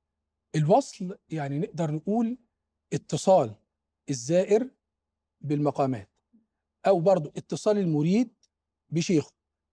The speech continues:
دي هنرجع بقى لأن في عندنا الحمد لله طرق، إيه، صوفية، يعني، إيه، مشايخ الطرق الصوفية في مصر،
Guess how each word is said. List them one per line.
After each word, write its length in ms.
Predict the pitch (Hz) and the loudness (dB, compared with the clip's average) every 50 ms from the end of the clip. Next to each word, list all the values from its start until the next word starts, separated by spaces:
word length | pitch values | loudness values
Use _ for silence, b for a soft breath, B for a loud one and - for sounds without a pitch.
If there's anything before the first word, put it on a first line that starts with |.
| _ _ _ _ _ _ _ _ _ - | _ _ _ _ _ _ _ _ _ -8
دي 160 | 143 170 233 | -4 -2 0
هنرجع 360 | 202 202 214 240 247 226 180 170 | 0 0 0 0 0 0 0 0
بقى 180 | 190 240 208 | 0 -2 -2
لأن 320 | 175 175 165 175 170 156 151 | -2 -4 -2 -2 -2 -2 -2
في 180 | - 247 240 | 0 2 2
عندنا 480 | 202 170 160 156 202 220 220 220 220 220 - | 2 2 2 -2 -2 -2 -2 -4 -6 -8 -10
الحمد 300 | 160 - 185 175 160 160 | -8 -6 -4 -4 -2 -2
لله 280 | 156 147 170 185 190 | -2 2 2 2 2
طرق، 340 | 185 - 220 208 208 208 _ _ - | 2 2 2 2 2 2 _ _ -8
إيه، 640 | 156 151 147 147 143 135 139 139 139 135 135 135 135 | -4 -4 -2 -2 -2 -2 0 0 0 0 0 0 -2
صوفية، 420 | - - 143 131 - 208 196 190 | -4 -6 -8 -6 -2 -2 0 2
يعني، 420 | 175 151 151 147 143 143 143 139 _ _ _ _ _ _ _ _ _ - - | 2 0 0 0 0 0 0 -2 _ _ _ _ _ _ _ _ _ -8 -4
إيه، 100 | 143 139 | -4 -2
مشايخ 300 | 147 139 - 214 170 - | -2 0 0 -2 -2 -2
الطرق 180 | - - 165 151 | -4 -6 -4 -4
الصوفية 640 | 143 - 151 131 - 214 208 185 160 151 139 131 | -4 -4 -4 -2 0 0 2 2 2 2 0 -2
في 200 | 123 - 143 131 | -6 -4 -2 0
مصر، 320 | 147 214 254 - - - | 2 2 0 0 -4 -16